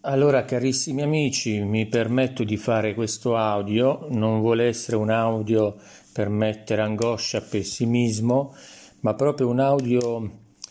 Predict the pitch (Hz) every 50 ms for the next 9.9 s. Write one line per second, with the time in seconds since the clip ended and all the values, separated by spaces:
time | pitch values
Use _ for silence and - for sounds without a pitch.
0 | _ _ _ - 127 127 120 110 120 135 - 160 135 127 131 139 127 131 127 120
1 | 117 113 135 147 143 143 139 139 131 131 131 147 156 165 165 165 - - - -
2 | - - - 127 - 131 127 - - 151 165 160 - 127 127 - - 113 117 131
3 | 127 - - 139 123 131 143 151 151 139 117 113 113 131 143 131 - - - 117
4 | 101 113 110 113 110 - - - 117 113 123 131 131 123 117 113 - - 104 107
5 | 107 110 107 101 - 131 127 123 110 110 104 107 110 107 107 110 107 120 123 120
6 | 117 113 107 107 - - - - - - - - 127 120 107 104 123 123 117 113
7 | 113 110 117 127 123 123 - - 123 107 113 110 107 - - 151 127 - - -
8 | 113 110 110 107 104 107 107 110 107 104 - 117 - - - 110 107 107 101 104
9 | 107 104 - 107 104 98 104 101 98 98 - - 127 120 101 90 87 85